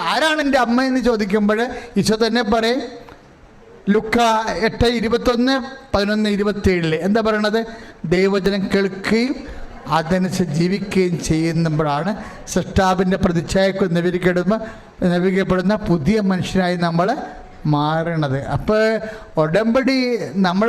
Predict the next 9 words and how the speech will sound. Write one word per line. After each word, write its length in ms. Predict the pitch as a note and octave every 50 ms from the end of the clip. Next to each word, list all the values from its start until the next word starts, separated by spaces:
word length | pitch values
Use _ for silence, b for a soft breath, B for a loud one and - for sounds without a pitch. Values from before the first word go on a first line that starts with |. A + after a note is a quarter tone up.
| A#3+ A#3
വിചാരിക്കണ 400 | F#3 G#3 A3 A3 A3 A3 A3+ A3+ G#3+ A3
പോലെ 180 | A3 G#3+ G#3+ G#3+ G#3 B B B B B B - F#3+
ഐ 40 | G3 G#3
എൽ 60 | G#3 F3 G3+
ടി 60 | A#3+ A3+
എസ് 140 | E3 F#3 A3 G#3
പാസ്സാക്കണതും, 800 | G#3 F#3+ D#3+ E3+ F#3 G#3 G3+ F#3+ G#3 A3 G#3 G#3 G3 G#3 A3 - - - - - B B B B B B B - F3+
ഏ, 20 | G#3 A3 A#3+ A#3 A3+ A3+ A3 G3
വിൽക്കാത്ത 440 | F#3 F#3+ - A3+ A3 G#3+ F#3+ -